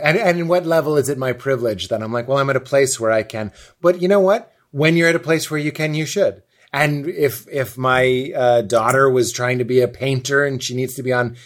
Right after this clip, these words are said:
Instagram for that, I can't go like, "Well, you should be off it." Like, that's one of the most annoying fucking things in the world is when someone quits smoking.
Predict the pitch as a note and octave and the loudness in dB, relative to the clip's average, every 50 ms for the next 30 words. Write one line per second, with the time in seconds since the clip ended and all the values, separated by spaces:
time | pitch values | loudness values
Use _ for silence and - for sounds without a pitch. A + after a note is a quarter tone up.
0 | - _ C3 C#3 C3 C3 - C3 A#2 C3+ C3+ C3+ C3 C3 B2 C3+ C#3+ D#3+ E3 - | -16 _ -4 -4 -2 -2 -4 0 2 2 2 2 -2 0 2 2 2 2 0 -4
1 | - - - B2+ D3+ D3+ - - E3 D#3+ D3 C#3 C3+ A#2 A#2+ A#2 A2 G#2+ A2 A2 | -16 -6 0 0 0 0 0 -2 0 0 0 0 0 0 2 2 2 2 0 -2
2 | G2 B2+ C#3 D3 C#3+ D#3 D3+ - D3+ C#3+ B2 B2+ C#3 C#3+ C#3 D#3+ G3 F3 - B2+ | 0 2 2 4 4 2 2 2 0 0 2 2 4 4 6 4 2 2 0 -2
3 | B2+ C#3 - - - - - _ _ _ F3+ G3 G3 G3 _ _ _ _ - _ | -2 -2 -4 -10 -20 -20 -20 _ _ _ 0 0 0 0 _ _ _ _ -20 _
4 | _ _ - A3 B3+ C4+ C4+ C4 C4+ C#4 C#4 C4+ A3 F3+ E3+ D#3+ C3+ D3 D3 C#3 | _ _ 0 0 0 2 0 0 0 2 2 4 4 4 4 4 2 0 0 2
5 | C#3 C#3 C#3 C3+ C3 C#3+ C3 B2+ C3 B2 A#2 B2 A#2+ A#2 G#2 A2+ A2 G#2+ G#2 G#2+ | 2 2 2 0 0 -2 -2 -2 -2 -6 -4 -4 -4 -4 -4 -6 -4 -4 -2 -2
6 | G#2+ G2+ G2 F2+ F#2+ G#2+ G#2 - C#3+ D3 E3+ E3 - - - - - - C3 B2 | -2 -4 -4 -6 -8 -10 -8 -6 -4 -4 -4 -4 -2 -2 -2 -2 -4 -4 -2 -2
7 | A2 G#2 - - F#2 F2 F2 F2 | -2 -2 -4 -6 -12 -14 -14 -16